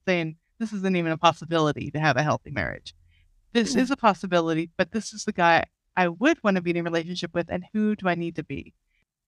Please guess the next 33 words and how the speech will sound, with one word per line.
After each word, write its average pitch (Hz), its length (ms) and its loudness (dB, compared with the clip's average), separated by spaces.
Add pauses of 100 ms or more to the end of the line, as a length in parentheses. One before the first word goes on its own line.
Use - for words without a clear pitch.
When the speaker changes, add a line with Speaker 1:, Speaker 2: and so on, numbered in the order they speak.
Speaker 2:
You 285 80 8
know, 330 100 8
it's - 120 0
so 403 200 6
interesting, 226 500 4
Trisha, 202 400 4
'cause 196 360 4
I, 226 280 6 (140)
I 226 180 6
kind 233 220 2
of 180 120 2
have 160 140 -4
become 165 440 0 (420)
sort 226 220 8
of 175 100 4
known, 175 380 4 (480)
uh, 151 380 2
out 185 180 8
on 175 80 4
the 156 60 2
speaker 185 320 2
circuit 147 280 0
for 160 120 0
just 165 260 -2
telling 165 240 2
parents, 147 260 0
"You 170 60 -2
can't 160 300 -2
give 160 200 2
what 147 160 0
you 143 60 -4
don't 139 280 -4
have," - 320 -8